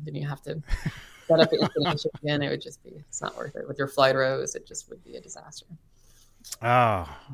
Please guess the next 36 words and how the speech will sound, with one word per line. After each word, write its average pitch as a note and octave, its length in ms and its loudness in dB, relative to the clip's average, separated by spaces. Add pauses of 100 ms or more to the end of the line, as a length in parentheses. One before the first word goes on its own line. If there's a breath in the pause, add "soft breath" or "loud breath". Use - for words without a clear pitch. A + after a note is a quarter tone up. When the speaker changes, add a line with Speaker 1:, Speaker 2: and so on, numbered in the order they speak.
(260 loud breath)
Speaker 2:
man. E2 520 -10 (580 loud breath)
I, D3 140 12
I D3 180 10
worked E3 300 10
at A#2+ 120 10
a, G#2 220 6
a G#2 60 4
guitar A2 340 6
shop G2+ 440 4
in, G2+ 300 2
uh, F#2 280 2
in G2 160 0
Berkeley. F2+ 580 4 (360)
Speaker 1:
Mm-hmm. E3 420 -2
Speaker 2:
I B2 100 -2
think G3+ 260 0
I, C#3+ 200 2
I, C#3+ 220 0 (160)
maybe D3+ 220 2
I C#3+ 160 6
asked - 140 -2
you A2 80 0
during G2 200 2
the, F#2+ 140 0
the G#2 100 -6
previous, G2 560 -2
uh, F2 400 -2 (960)
video. A2 320 0 (420 loud breath)
It's - 100 -14
called E3+ 180 4
Subway D#3+ 400 10
Guitars G#2+ 460 4
in G2+ 100 0
Berkeley, G#2+ 340 2
California. D#2+ 840 -6 (240)
Speaker 1:
Okay. F#3+ 140 -2